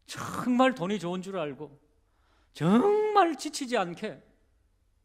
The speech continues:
뭔가 해보려고 했는데 지쳐가지고, 과로해가지고, 수고는 많이 했는데 병원에다가 다 바치고 있습니다. 그 돈을." 그러고 있다라니까요. 수두룩합니다, 그런 분들이.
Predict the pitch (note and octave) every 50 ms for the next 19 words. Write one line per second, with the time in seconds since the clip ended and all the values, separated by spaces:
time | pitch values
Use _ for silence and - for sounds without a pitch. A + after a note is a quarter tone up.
0 | _ _ - G3+ A#3 - _ _ _ F#3 B3+ D#4 D#4 D4 D4+ B3+ G3 B3 A#3 C4+
1 | C4+ C4+ C4 A3+ G3+ A3 G#3+ G3+ F#3 D#3+ E3+ D#3 D3 D3 - - _ _ _ _
2 | _ _ _ _ _ _ _ _ _ _ _ _ - A#3 A3+ - A3 G#3 D#3+ D#3
3 | D3 B2+ B2+ A#2 A#2+ A2 G#2+ - _ _ _ _ _ _ _ _ - - D3 F3+
4 | A3+ A#3+ A3 G#3+ A3 G3+ G3 F3+ E3 D#3+ B2+ A#2 G#2+ - _ _ _ _ _ _
5 | _ _ _ _ _ _ _ _ _ _ _ _ _ _ _ _ _ _ _ _
6 | _ _ _ _ _ _ - - - C4 A#3+ C4 B3+ C4 B3+ A3+ G3+ F#3+ F#3+ F#3+
7 | F#3 F#3 F3+ F3 E3 D3 D3+ C#3 B2+ B2 B2+ - - _ _ _ _ _ _ _
8 | _ _ _ _ _ _ _ _ _ _ - D3 E3 F3+ F#3 F#3 E3+ E3 D3+ D#3+
9 | D3+ C#3+ C#3+ D3 C#3+ D3 E3 E3+ - - D3+ C#3+ C3 A#2+ - - B2+ A#2+ A#2 A2+
10 | A#2 A2+ - C3 A#2 A2+ A#2 B2 A#2 A2+ E3+ G3 G3+ F#3 D#3+ C3 - - B2+ G#2+
11 | G2 F#2+ G2 - G#2 G2 G#2+ C#3+ D3+ _ _ _ _ _ _ _ _ _ _ _
12 | _ _ _ _ _ _ _ _ _ _ _ _ _ _ _ _ _ _ _ _
13 | _ _ - - G3+ A#3 B3 G#3+ G#3+ A3 A3+ C4 B3 G#3 E3+ E3+ D#3+ D3 C3 B2+
14 | A2 G2+ G2 F#2+ F2+